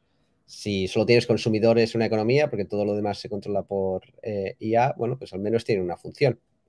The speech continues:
A lo mejor se, se mantiene por algo.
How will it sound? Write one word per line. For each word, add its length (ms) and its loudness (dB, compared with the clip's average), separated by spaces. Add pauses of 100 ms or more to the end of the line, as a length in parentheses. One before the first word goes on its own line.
A 60 -8
lo 60 -6
mejor 220 -6
se, 300 -4
se 300 -4 (120)
mantiene 580 0
por 180 2
algo. 360 6